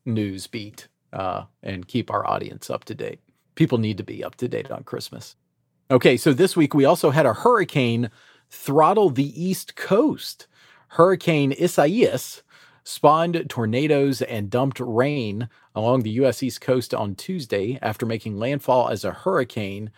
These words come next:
right on the North Carolina, South Carolina border, where it smashed boats together and caused floods. At least six people have been killed thus far, uh, because of this tropical system. And Josh,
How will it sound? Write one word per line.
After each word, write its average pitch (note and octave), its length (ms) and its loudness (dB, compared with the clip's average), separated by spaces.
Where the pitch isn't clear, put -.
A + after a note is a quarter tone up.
right E3 180 4
on C#3+ 160 2
the G#2 220 0
North B2+ 260 0
Carolina, G#2+ 460 0
South G#2+ 240 -2
Carolina G#2 420 0
border, F2+ 400 -6
where G#2+ 120 0
it G#2 100 -4
smashed A2+ 460 -2
boats D#3+ 260 4
together C#3 380 2
and A2 220 -6
caused A2 340 0
floods. C#3 560 0
At - 180 -8
least D3 240 -4
six E3 180 -2
people G#2+ 500 -2
have A2 280 -6
been A2 180 -6
killed B2+ 360 -2
thus G#2+ 180 -4
far, A2+ 560 0
uh, G#2 300 -6
because A2 520 -8
of G2+ 100 -8
this A2+ 100 -8
tropical A#2+ 480 -2
system. A#2+ 420 -4
And A#2+ 200 -2
Josh, D#3 440 2